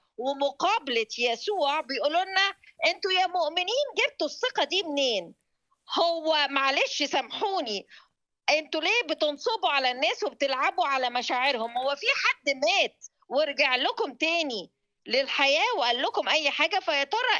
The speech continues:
إيه اللي المفروض نرد عليه على هذه النوعية من الناس؟ والشق التاني والأخير، بما إننا بنتكلم على، آه، إن إحنا نهتم بحياتنا الأبدية، هل لو في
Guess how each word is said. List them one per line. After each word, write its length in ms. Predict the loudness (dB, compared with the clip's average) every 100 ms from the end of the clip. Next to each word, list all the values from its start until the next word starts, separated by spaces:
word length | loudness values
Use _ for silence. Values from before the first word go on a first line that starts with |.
| 0
إيه 320 | 0 0 0
اللي 120 | -2
المفروض 500 | -2 -4 -4 -4 0
نرد 240 | -2 0 0
عليه 420 | 0 -2 -4 -8 _ _ _ -4
على 460 | 0 2 2 2 0
هذه 360 | 2 2 2 0
النوعية 480 | 2 0 2 2 2
من 120 | 0
الناس؟ 400 | -2 0 0 -2
والشق 440 | -4 -2 -2 -2 -4
التاني 380 | -2 -2 0
والأخير، 680 | -2 0 -2 -4 0 0 0 -6 _ _
بما 380 | 0 2 2 2
إننا 320 | 2 2 0
بنتكلم 760 | 0 -4 0 2 2 0 0
على، 280 | 2 2 4
آه، 540 | 2 2 2 2 2 0 -4
إن 140 | -2 -2
إحنا 300 | 0 -2 0
نهتم 720 | 0 -2 _ 2 2 0 -2
بحياتنا 560 | -2 0 0 2 0
الأبدية، 720 | 0 0 -2 0 -2 0 -4 -6 _ _ -2
هل 440 | 2 4 2 2
لو 100 | 0
في 160 | -2